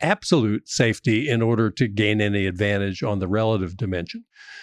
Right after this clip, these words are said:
So when we have different goods like that, where we care about the relative stocks of them we have more in some domains than in others, that's what gives us the,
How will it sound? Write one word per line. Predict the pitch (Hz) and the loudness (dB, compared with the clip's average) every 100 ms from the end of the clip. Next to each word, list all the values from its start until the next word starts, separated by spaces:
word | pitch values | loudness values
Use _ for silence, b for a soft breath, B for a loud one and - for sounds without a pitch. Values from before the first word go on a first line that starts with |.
| B | B
So | - 139 127 139 | -2 4 6 4
when | 139 117 170 190 | 4 6 6 6
we | 175 170 | 6 6
have | 135 156 143 131 101 | 6 6 6 4 4
different | 147 - 156 127 | 4 4 2 4
goods | 160 175 123 127 | 4 4 2 2
like | 110 104 | 2 0
that, | 117 92 101 - - | 0 0 -2 -6 -2
where | 110 117 117 113 B B B | 2 6 4 2 B B B
we | - 123 | 2 2
care | - 147 143 151 | 4 4 6 8
about | 139 117 113 123 - B B B _ _ | 8 8 6 4 0 B B B _ _
the | 104 113 104 | 0 2 2
relative | 92 110 127 127 - 127 107 87 - - | 2 4 6 4 4 2 2 -2 -10 -6
stocks | - - 123 120 - - | -4 2 4 2 0 -4
of | - 120 | 0 2
them | 120 117 | 4 4
we | 113 101 | 2 4
have | 113 117 120 95 | 4 6 4 2
more | 104 131 127 | 4 6 6
in | 117 | 4
some | - 147 143 | 4 4 6
domains | 131 117 117 113 117 95 | 4 4 4 4 2 2
than | 110 | 2
in | 107 | 2
others, | 143 190 131 117 143 - B B B B - | 2 4 4 2 -2 -10 B B B B 2
that's | 135 - - | 2 2 0
what | 123 127 | 0 2
gives | 127 120 101 117 | 2 2 2 2
us | 92 - - | 0 -2 -4
the, | - 107 | -2 -2